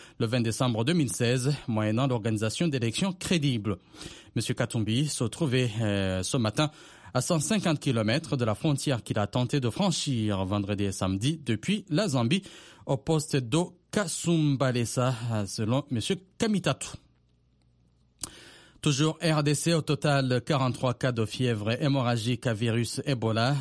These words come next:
euh, dont treize confirmés, ont été enregistrés début, depuis le début de la nouvelle épidémie dans l'est de la R D C, déclaré le premier août, a indiqué, euh, hier le ministère de la Santé.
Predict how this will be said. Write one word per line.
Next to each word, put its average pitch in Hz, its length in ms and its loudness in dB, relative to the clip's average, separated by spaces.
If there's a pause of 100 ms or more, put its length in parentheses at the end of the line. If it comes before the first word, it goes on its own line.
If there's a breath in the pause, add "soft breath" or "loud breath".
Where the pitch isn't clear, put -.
euh, 104 240 2
dont 113 340 0 (340 loud breath)
treize 120 320 0
confirmés, 139 580 2
ont 147 120 2
été 135 240 0
enregistrés 135 640 0 (180)
début, 143 400 0 (400 loud breath)
depuis 156 320 2
le 131 160 4
début 160 380 0
de 147 100 0
la 127 140 2
nouvelle 120 280 0
épidémie 123 720 0
dans 107 280 0
l'est 117 260 -2
de 110 160 0
la 104 220 -2
R 143 160 2
D 123 160 0
C, 165 240 -2
déclaré 127 440 0
le 104 120 0
premier 156 480 0
août, 131 260 -2 (540 loud breath)
a - 160 -2
indiqué, 120 580 0 (140)
euh, 98 340 2
hier 98 560 0
le 95 120 0
ministère 113 520 0
de 139 320 0
la 147 240 0
Santé. 117 720 0